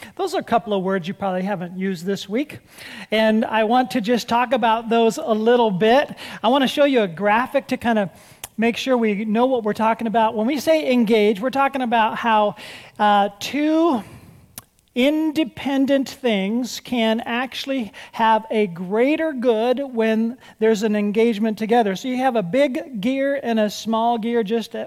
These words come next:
by way of illustration. Independent things that have been designed to work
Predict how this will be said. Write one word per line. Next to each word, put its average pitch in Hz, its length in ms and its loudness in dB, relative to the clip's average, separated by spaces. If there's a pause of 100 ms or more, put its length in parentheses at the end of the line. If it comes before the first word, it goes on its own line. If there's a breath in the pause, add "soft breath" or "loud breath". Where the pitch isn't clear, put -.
by 208 160 0
way 214 160 0
of 190 140 -2
illustration. 208 840 -2 (500 loud breath)
Independent 285 800 0
things 220 400 0
that 233 180 2
have 247 400 0
been 233 240 2
designed 262 1040 0 (320 loud breath)
to 233 440 -2
work 254 440 0